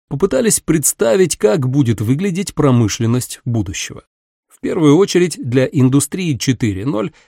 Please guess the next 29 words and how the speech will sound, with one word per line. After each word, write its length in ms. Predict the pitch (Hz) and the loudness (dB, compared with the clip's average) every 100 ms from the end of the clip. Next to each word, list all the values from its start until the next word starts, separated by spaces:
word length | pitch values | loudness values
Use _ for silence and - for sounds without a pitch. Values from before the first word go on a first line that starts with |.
| _ | _
характерна 800 | - 131 123 - 185 165 156 147 | -2 0 0 2 2 4 4 4
ещё 460 | 123 143 - 208 156 | 4 0 2 0 2
большая 520 | 165 180 147 135 117 | 2 0 0 -2 -4
автоматизация 960 | - - 131 127 131 110 101 - 117 | -4 -2 0 0 0 -2 -4 -4 -4
производства. 760 | 113 127 127 123 92 - - - _ _ - | -2 -2 -2 -4 -8 -10 -14 -16 _ _ -4
И 180 | 214 - | -4 -2
хотя 320 | 214 202 233 | -2 0 2
поначалу 520 | 147 131 147 190 151 | 4 4 2 2 4
может 260 | 135 127 - | 4 2 -2
показаться, 640 | 120 110 147 175 170 143 - _ | -2 -2 -2 -2 0 -2 -2 _
что 220 | - 156 | -4 -2
всё 260 | - 240 - | 0 -2 -2
это 220 | 151 175 | -2 -2
лишь 320 | 170 175 - | 0 -2 -2
продолжение 720 | 175 165 156 139 160 147 131 | -2 0 2 2 2 2 2
цифровой 560 | 120 135 131 120 113 101 | 2 0 2 0 0 -2
революции, 680 | 117 165 233 202 - 135 190 _ | 0 -2 -2 -2 2 2 2 _
есть 480 | 143 120 165 254 - | 0 0 0 -2 0
несколько 580 | 220 185 131 110 95 107 | 2 4 2 0 -2 -4
факторов, 520 | 220 220 208 196 - - _ | -2 0 2 2 0 -14 _
которые 380 | 127 233 247 220 | -2 0 0 2
позволяют 560 | 208 160 147 127 104 | 2 4 4 4 0
считать 400 | - 131 185 190 - | -2 -2 -2 -2 0
эти 320 | 131 - 113 | 0 2 0
изменения 560 | 120 190 220 214 208 175 | 2 0 0 0 2 2
полноценной 840 | 190 170 139 113 147 170 175 160 | 4 6 4 4 2 2 2 2
следующей 720 | 147 160 170 143 117 107 - 127 | 2 0 0 2 2 2 0 2
промышленной 800 | 143 123 120 - 117 123 135 123 | 2 2 2 0 0 0 0 0
революцией. 800 | 147 131 113 98 87 - - | 0 2 2 -2 -6 -10 -12